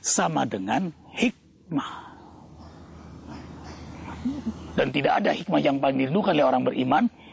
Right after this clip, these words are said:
meningkatnya iman setelah terjaganya iman.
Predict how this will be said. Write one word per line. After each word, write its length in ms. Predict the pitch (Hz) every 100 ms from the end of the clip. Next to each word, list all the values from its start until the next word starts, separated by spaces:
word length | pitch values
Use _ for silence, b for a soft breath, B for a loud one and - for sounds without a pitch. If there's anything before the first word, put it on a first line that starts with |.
| B B B B -
meningkatnya 640 | 311 320 - 269 - 247 214 233
iman 400 | 220 233 175 123 -
setelah 400 | - 202 190 -
terjaganya 480 | 156 143 131 147 151
iman. 240 | 135 -